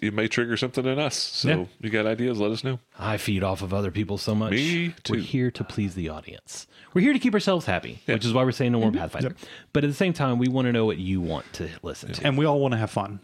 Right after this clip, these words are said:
Speaker 2: and we want
Speaker 1: Yeah.
Speaker 2: the audience to have fun too.
Speaker 1: Right.
Speaker 2: So if
Speaker 3: Absolutely.
Speaker 2: one of us isn't, or the audience isn't, then let's
Speaker 3: Yeah.
Speaker 2: not.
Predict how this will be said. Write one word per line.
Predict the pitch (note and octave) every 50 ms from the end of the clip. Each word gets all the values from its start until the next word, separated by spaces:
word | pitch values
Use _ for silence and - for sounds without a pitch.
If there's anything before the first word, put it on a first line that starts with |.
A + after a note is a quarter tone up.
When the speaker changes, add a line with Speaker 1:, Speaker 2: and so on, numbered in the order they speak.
| -
Speaker 2:
and | - A#2 A2+
we | A2+
want | A2 A2 A2 -
Speaker 1:
Yeah. | -
Speaker 2:
the | A2
audience | G#2+ A2 G#2+ G#2 G2+ - -
to | G#2
have | F#2+ F2+
fun | - - G2+ F#2+ F2+
too. | - G#2+ G2+
Speaker 1:
Right. | G2+ C#2+ D2
Speaker 2:
So | - - - G#2 G2+ G2
if | G2
Speaker 3:
Absolutely. | G2+ G2 - - F2 D2 - - A1+ - - - - _
Speaker 2:
one | - C3 A#2 G#2 G#2+ A2
of | A2+ G#2+
us | G#2+ G2+ - A#2+
isn't, | G#2+ F#2+ G#2 G#2 G2+
or | G#2 G2+ G2 G2
the | F#2 G2
audience | G2 G2 G#2 G#2 G2+ F#2+ - -
isn't, | G#2 F#2+ G#2 F#2 A2+
then | G#2 G2 F#2+ F#2+ F#2+ F#2 _ _ -
let's | A#2+ A2 - - -
Speaker 3:
Yeah. | A#2 G#2+
Speaker 2:
not. | G#2